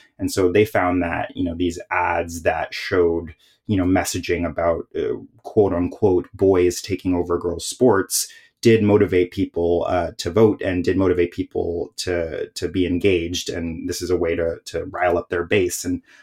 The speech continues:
obviously these messages are, you know, largely rooted in misinformation and prejudice. But I think that Republicans see this as an effective way to engage their voters.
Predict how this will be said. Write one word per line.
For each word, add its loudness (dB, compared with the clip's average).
obviously -2
these -2
messages -2
are, -2
you -8
know, -6
largely -2
rooted -2
in 0
misinformation -6
and -10
prejudice. -6
But -6
I -4
think 0
that 0
Republicans -4
see -4
this -8
as -4
an -4
effective -6
way -2
to -8
engage -6
their -4
voters. -4